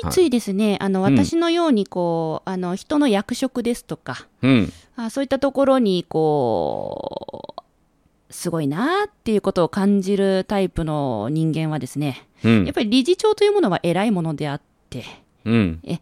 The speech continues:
Speaker 1: それ以下の方々はこう、ピラミッド型と申しますが、
Speaker 2: うん。
Speaker 1: なんかこう、ランクがあるのではと思っていたんですが、違うと。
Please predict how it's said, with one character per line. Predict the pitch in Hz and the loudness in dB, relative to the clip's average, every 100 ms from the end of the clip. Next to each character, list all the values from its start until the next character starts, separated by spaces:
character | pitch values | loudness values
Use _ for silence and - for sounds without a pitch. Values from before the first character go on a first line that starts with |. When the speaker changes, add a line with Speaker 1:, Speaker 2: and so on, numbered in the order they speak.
| - | -8
Speaker 1:
そ | 220 | -4
れ | 226 220 | -2 -2
以 | 233 | -2
下 | - 226 | -2 -2
の | 202 | 0
方 | 202 226 | -2 -2
々 | 226 233 330 | -2 0 2
は | 330 | 2
こ | - 175 151 - | 2 2 2 -2
う、 | - | -6
ピ | 247 | -2
ラ | 294 | 0
ミ | 359 | 0
ッ | 349 | 0
ド | - 294 | -2 -2
型 | 285 254 | 0 -2
と | 226 | 0
申 | 208 | -2
し | 214 | 0
ま | 180 | -4
す | - | -4
が、 | 120 - _ _ _ - | -10 -16 _ _ _ -2
Speaker 2:
う | 107 | 2
ん。 | 98 80 90 _ _ | 2 0 -8 _ _
Speaker 1:
な | - 311 | -2 -2
ん | |
か | 226 | 0
こ | 160 | 0
う、 | |
ラ | 147 277 | 2 2
ン | 349 | 4
ク | 359 | 2
が | 311 | 4
あ | 320 | 2
る | 294 | 4
の | 202 | 4
で | 185 | 4
は | 175 | 2
と | 160 | 2
思 | 147 170 | 0 -2
っ | |
て | 139 | -2
い | 135 | -4
た | 139 | -4
ん | |
で | 127 | -6
す | - | -8
が、 | |
違 | - - 151 156 | -10 -8 -4 -6
う | |
と。 | - | -6